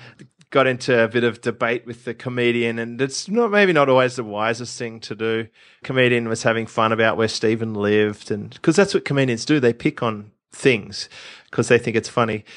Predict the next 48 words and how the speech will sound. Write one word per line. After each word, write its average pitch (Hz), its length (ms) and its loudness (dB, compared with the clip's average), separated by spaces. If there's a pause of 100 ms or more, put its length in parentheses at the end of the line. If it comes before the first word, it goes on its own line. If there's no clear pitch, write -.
(140)
Anyway, 120 580 4
Stephen 190 320 2
went 156 140 0
back 127 200 0
to 131 80 -4
his 117 120 -6
room. 135 240 0
He 127 100 -4
submitted 151 440 -4
the 123 80 -2
video 117 320 4
contest, 117 500 -4
and 131 80 2
at 143 140 2
the 143 160 4
end, 170 240 2
he 139 120 -4
paused, 156 600 2
and 123 120 -4
then 127 140 0
he, 123 180 -4 (400)
and 123 200 0
then 120 140 0
he 117 120 2
s-, 120 320 -6
said 117 460 2
F 120 200 2
T 117 240 -2
H, 107 380 0
like 104 200 -4
those 107 260 -2
three 107 180 -2
words. 107 360 -4 (360)
And 117 540 0 (600)
we've 147 180 2
actually 165 280 0
got 139 200 2
a 117 60 2
T-shirt 156 580 0
made 135 200 2
up 139 160 0
now 139 260 0
with 135 100 -2
Stephen's 135 560 -2
beautiful 131 560 -2
head 127 420 0
on 131 180 2
it 185 120 -4